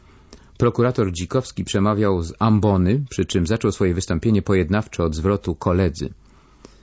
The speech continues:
Bukowski uważa, że to było dobre,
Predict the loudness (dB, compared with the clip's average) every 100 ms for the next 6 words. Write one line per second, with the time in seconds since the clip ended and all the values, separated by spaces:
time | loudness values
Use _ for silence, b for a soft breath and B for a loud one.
0 | B -2 0 0 0 2 0 -2 -4 b
1 | b b -12 -4 0 0 -2 0 2 2
2 | 2 0 -2